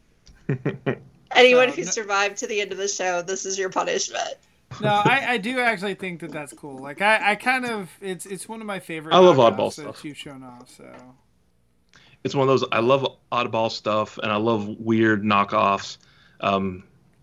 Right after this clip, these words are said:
Speaker 1: but, like, space being what it is, like, I restrict myself these days to just, like,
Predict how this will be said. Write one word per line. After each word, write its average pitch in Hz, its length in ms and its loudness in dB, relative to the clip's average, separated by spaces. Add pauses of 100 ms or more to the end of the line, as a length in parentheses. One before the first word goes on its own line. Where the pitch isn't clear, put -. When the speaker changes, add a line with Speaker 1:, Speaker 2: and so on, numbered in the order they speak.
(500)
Speaker 1:
but, 113 80 2
like, 98 200 2
space 127 400 2
being 120 280 2
what 117 120 2
it 110 120 0
is, 113 200 2
like, 113 180 -4
I 98 80 -2
restrict 98 580 -4
myself 110 480 -2
these 110 200 -4
days 107 300 0
to 120 100 -6
just, 101 300 -4
like, 90 220 -4